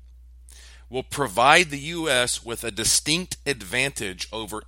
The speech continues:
any foreign threats and allow the U S to maintain its preeminence as a world leader.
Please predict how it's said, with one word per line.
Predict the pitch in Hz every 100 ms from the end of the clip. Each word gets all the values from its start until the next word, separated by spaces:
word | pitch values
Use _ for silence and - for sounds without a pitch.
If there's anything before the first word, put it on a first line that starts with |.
| -
any | 151 165 160 165
foreign | - - 147 143 147 143 143
threats | - - 139 117 - - - - - - - - - - - - - - - - -
and | 117 113
allow | 113 123 139 151
the | 139
U | 147 147 135
S | 110 -
to | - 101
maintain | 110 117 110 120 120 117
its | 101 107 -
preeminence | - 113 113 104 92 87 -
as | 92
a | 87
world | 78 95 101 95
leader. | 92 85 67